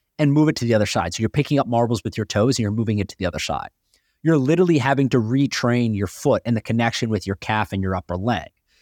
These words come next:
So it's a really hard recovery process. Obviously, like I said, he's working at it five hours a day. There's gonna be some other things like P R P injections that could potentially help him heal. But still,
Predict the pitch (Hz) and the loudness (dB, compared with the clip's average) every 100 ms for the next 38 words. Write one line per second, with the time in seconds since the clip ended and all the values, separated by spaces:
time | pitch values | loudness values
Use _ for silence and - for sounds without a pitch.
0 | _ - - 151 139 180 120 180 170 123 | _ -4 2 4 4 2 2 4 4 4
1 | 143 139 117 127 117 110 - 117 123 - | 4 4 2 0 2 0 2 0 0 2
2 | 104 - - 117 120 120 - 117 113 104 | 2 0 -4 -2 0 0 0 0 0 -2
3 | - 120 110 98 107 107 113 98 104 98 | -2 -2 -2 -4 -4 -2 -2 -2 -2 0
4 | 95 - 104 131 127 117 - _ _ 127 | 0 -2 0 2 2 0 -6 _ _ -2
5 | 113 135 123 117 120 117 123 113 120 117 | 2 2 2 2 2 2 0 2 0 0
6 | 107 - - 104 - 113 104 113 - 113 | -2 -2 0 0 0 -2 0 0 0 -4
7 | 104 107 - 101 101 98 - 92 - 90 | -2 -4 -4 -4 -2 -2 -2 -4 -2 -8
8 | - 160 - - - _ _ _ _ 170 | 0 0 0 -8 -20 _ _ _ _ 0
9 | - - 160 90 | 0 4 4 4